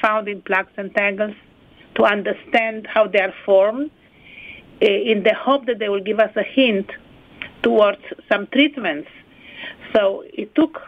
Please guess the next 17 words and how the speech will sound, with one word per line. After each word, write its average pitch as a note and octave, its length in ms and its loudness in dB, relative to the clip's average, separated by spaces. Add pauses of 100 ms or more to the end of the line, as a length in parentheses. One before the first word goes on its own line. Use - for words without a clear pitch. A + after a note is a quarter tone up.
(100)
you A3+ 140 -4
know, A3 380 2
thirty-nine A#3 760 2
years A3+ 300 -2 (440)
<laughs> - 420 -12
until A3 340 2
today. G#3+ 580 2 (1000)
We G#3+ 180 4
know G#3+ 240 4
what's A#3+ 240 0
in G#3+ 80 -2
the G#3 80 2
proteins, A3 720 0 (340)
and F3 380 -4
there G3+ 180 2
are, F#3+ 720 -2
um, F#3 260 -4